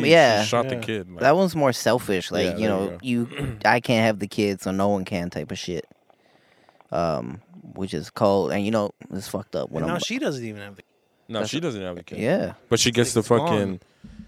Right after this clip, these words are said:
Speaker 2: she gets to be in prison for the rest of her life while the father has to be, you know, fucking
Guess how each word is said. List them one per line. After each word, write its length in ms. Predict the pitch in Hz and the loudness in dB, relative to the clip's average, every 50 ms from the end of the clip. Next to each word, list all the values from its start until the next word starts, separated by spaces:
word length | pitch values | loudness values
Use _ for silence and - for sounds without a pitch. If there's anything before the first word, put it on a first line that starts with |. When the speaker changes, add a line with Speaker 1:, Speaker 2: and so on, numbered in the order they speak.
| _ _ _ | _ _ _
Speaker 2:
she 140 | - - 110 | -6 -2 0
gets 180 | 113 104 107 - | 0 0 0 -2
to 60 | 101 | -6
be 340 | 92 95 95 95 - 110 113 | -8 -8 -6 -4 -2 0 0
in 140 | 110 101 92 | -2 -2 0
prison 260 | - 120 120 110 110 | 0 0 0 0 0
for 120 | 90 101 | 0 0
the 80 | 101 98 | 2 4
rest 200 | 101 101 95 - | 4 2 2 0
of 60 | 101 | -2
her 80 | 98 98 | 0 2
life 300 | 98 104 107 101 90 - | 2 2 2 2 0 0
while 100 | 101 98 | -2 -2
the 80 | 92 87 | -2 -2
father 340 | - - 101 101 98 98 92 | -2 2 2 4 4 2 0
has 200 | 98 98 - - | 0 -2 -2 -4
to 80 | 98 | -4
be, 100 | 95 95 95 95 95 | -2 -2 -2 -2 -4
you 180 | 92 87 90 95 | -4 -6 -8 -8
know, 180 | 95 90 87 90 | -8 -10 -10 -10
fucking 460 | - - 95 92 - - - - - | -10 -10 -10 -10 -10 -10 -10 -10 -12